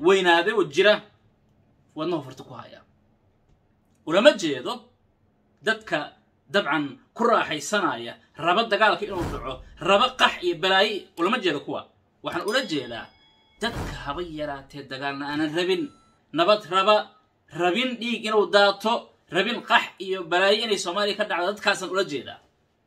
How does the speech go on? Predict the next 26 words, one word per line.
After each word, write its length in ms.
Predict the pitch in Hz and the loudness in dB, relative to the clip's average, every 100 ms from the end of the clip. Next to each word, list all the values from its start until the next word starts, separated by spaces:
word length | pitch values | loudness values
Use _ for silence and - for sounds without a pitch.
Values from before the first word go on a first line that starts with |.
| _ _ 147 | _ _ 0
Maxay 220 | 175 180 | 2 2
dadka 180 | 226 - | 0 -2
labay 180 | 185 277 | 0 0
u 60 | |
kala 140 | 277 175 | 0 -2
baxeen? 300 | 120 120 - _ _ _ _ - | -4 -16 -20 _ _ _ _ -4
Nacam, 220 | 135 202 226 - _ _ - | 2 2 0 -14 _ _ 0
kuwa 160 | 233 | 2
habeen 240 | 214 254 214 | 2 -2 -4
iyo 120 | 202 | 0
maalin 240 | 196 208 | 0 0
u 80 | 233 | -4
heelan, 360 | 175 139 123 110 _ _ - | -6 -6 -8 -14 _ _ -8
habeen 300 | 175 240 269 | -2 0 0
iyo 100 | 220 | 0
maalin 240 | 196 202 175 | 0 0 -2
qaylinaya, 600 | 180 180 170 123 117 117 - _ | -2 -2 -2 -4 -6 -12 -16 _
ku 80 | - | -6
baaqaya 560 | 277 220 262 233 190 156 | 2 6 6 4 -2 -2
dagaal, 360 | 139 139 147 117 - _ _ _ _ 220 | -4 -2 -2 -2 -12 _ _ _ _ 6
dhaaranaya, 760 | 202 240 311 214 147 131 127 - _ _ _ - | 6 8 8 6 4 -2 -12 -14 _ _ _ -8
ku 80 | 294 | -2
dhaaranaya 500 | 277 226 240 214 170 | 4 6 6 4 2
maxay? 260 | 160 208 226 - | 0 0 0 -2
In 120 | 190 180 _ - | -12 -14 _ -4
dhiig 240 | 294 - | -2 -2